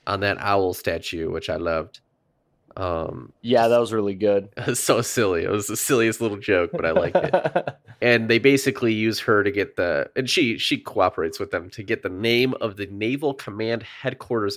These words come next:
Speaker 1: officer that's in charge of the ship slash submarine that is going to shoot on the U N plane. Like
Speaker 2: Yeah.
Speaker 1: Commodore Robert Fairbanks.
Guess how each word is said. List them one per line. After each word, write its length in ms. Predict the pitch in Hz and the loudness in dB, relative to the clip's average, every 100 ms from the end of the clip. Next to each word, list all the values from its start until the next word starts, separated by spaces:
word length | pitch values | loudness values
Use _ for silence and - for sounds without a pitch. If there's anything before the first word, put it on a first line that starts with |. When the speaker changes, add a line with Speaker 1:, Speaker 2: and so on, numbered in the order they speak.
| - | -4
Speaker 1:
officer 480 | 92 - - - 90 | -6 -6 -10 -8 -6
that's 240 | 90 - | -6 -8
in 100 | 98 | -10
charge 640 | 98 - 123 113 113 110 - | -8 -4 2 2 2 -2 -8
of 340 | - 101 104 101 | -6 -6 -6 -10
the 420 | 98 92 92 90 _ _ _ | -6 -6 -6 -10 _ _ _
ship 380 | - - 135 - | -6 2 2 0
slash 400 | - 110 104 - | 0 2 2 0
submarine 800 | - 107 107 101 104 95 90 98 _ _ _ _ _ - | -2 0 0 0 -2 -4 -8 -14 _ _ _ _ _ -4
that 140 | 90 | 0
is 160 | 95 92 | 0 -2
going 360 | 101 92 92 | 0 0 -2
to 300 | 90 - 98 95 | -8 -6 -6 -4
shoot 420 | - - 117 120 - | -4 -2 -2 -4 -6
on 380 | 98 92 90 85 | -4 -4 -6 -8
the 320 | 92 90 87 110 | -10 -10 -12 -14
U 220 | 104 101 | -8 -2
N 200 | 90 87 | 0 -2
plane. 440 | 87 - 60 52 - - _ _ _ _ 101 | -10 -14 -14 -14 -16 -20 _ _ _ _ -4
Like 180 | 98 | 2
Speaker 2:
Yeah. 220 | 196 143 - | 4 4 4
Speaker 1:
Commodore 640 | 196 226 220 220 226 123 | 2 4 4 4 4 2
Robert 460 | 127 170 175 185 185 | 4 4 4 0 -4
Fairbanks. 1400 | - - 143 123 - 80 - _ - - - - - - | -10 0 4 4 2 -6 -10 _ -14 -12 -12 -14 -16 -20